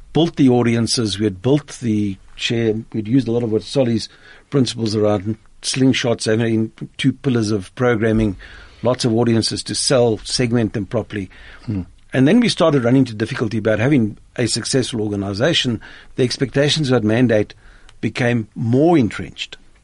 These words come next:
Speaker 1: You know, so people wanted to see more programming, and that automatically started hitting away at the fundamental pillars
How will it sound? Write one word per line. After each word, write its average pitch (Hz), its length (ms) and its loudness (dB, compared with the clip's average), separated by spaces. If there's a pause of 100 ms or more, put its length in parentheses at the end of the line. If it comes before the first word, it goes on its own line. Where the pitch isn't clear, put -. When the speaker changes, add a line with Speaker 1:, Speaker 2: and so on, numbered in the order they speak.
(520)
Speaker 1:
You - 80 -8
know, 95 120 -4
so - 120 -8
people 135 240 2
wanted 117 160 0
to 107 80 -6
see 120 160 -2
more 120 300 2
programming, 110 560 2
and 104 100 0
that 143 200 -2
automatically 117 720 -2 (380)
started 120 480 0
hitting 123 300 0
away 110 400 4
at 104 160 -6
the 107 80 -8
fundamental 110 800 -2 (600)
pillars 143 440 0